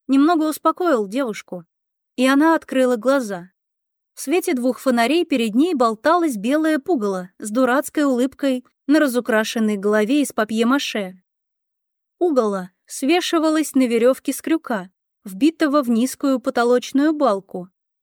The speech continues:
Невидимой в темноте леской оно соединялось с брошенной на пол фанеркой. Петя придумал очень хитрую конструкцию.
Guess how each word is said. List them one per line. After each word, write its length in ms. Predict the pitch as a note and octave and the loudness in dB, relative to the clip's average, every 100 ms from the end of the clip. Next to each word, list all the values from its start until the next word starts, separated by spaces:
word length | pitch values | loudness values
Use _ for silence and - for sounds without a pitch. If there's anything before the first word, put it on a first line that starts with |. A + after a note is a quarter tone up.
| _ _ | _ _
Невидимой 540 | A3+ A#3+ D#4 D#4 D4 C#4+ | -4 2 2 4 2 2
в 60 | |
темноте 480 | - B3+ B3 B3 B3 | 0 0 0 0 -2
леской 540 | G#3 C#4+ - B3 G3 - | 0 0 -2 -4 -4 -2
оно 280 | A3+ C#4 F#4+ | 0 2 0
соединялось 840 | D4+ B3+ A3+ A#3 C4 D4+ C#4 - - | 0 0 0 0 0 0 -2 -8 -12
с 100 | G3+ | -2
брошенной 540 | A#3+ D#4+ - C4+ A#3+ | -2 -2 0 0 2
на 220 | A3 A#3+ | 0 -2
пол 240 | C#4 C4+ - _ _ | 0 -2 -4 _ _
фанеркой. 680 | - D#4 D4 G3 - F3+ E3 _ _ _ _ _ _ _ _ | -2 2 2 0 -6 -12 -12 _ _ _ _ _ _ _ _
Петя 220 | F#4+ F#4+ | -2 -2
придумал 440 | D#4+ D4+ E4 E4 D#4+ | 0 2 4 4 2
очень 260 | C#4+ E4+ | 2 -2
хитрую 400 | - E4+ A3+ G3+ | 0 -2 -2 -2
конструкцию. 800 | B3+ C4 - B3+ - - F3+ F3 | 0 -2 -2 -6 -6 -14 -16 -16